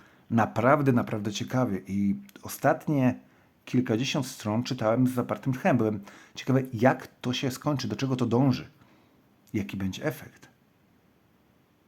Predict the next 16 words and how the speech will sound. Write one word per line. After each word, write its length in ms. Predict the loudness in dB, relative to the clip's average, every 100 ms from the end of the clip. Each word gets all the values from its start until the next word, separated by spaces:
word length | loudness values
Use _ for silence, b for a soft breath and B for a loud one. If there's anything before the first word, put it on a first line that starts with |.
| _ _
I 400 | -4 -2 -2 -2 -2
jestem 520 | -4 -8 -10 -6 -8 -10 _
bardzo 200 | -2 2
zaintrygowany. 800 | 0 0 -6 -6 -6 -6 -4 -6 -8 B B B
Sądzę, 220 | -2 2
że 80 | 2
będzie 220 | 2 -2
kontynuacja, 600 | -4 -10 -6 -6 -6 -10 -8
bo 80 |
to 120 | -6 -6
by 100 | -6
pasowało. 840 | -8 -6 -6 -4 -4 -2 -2 -4 -12 _ _ _ _ _
I 480 | -2 0 0 -2 -4 _ b b b _ -8
to 80 |
jest 220 | -8 -8 -16
fajne 800 | -14 -2 0 2 2 0 0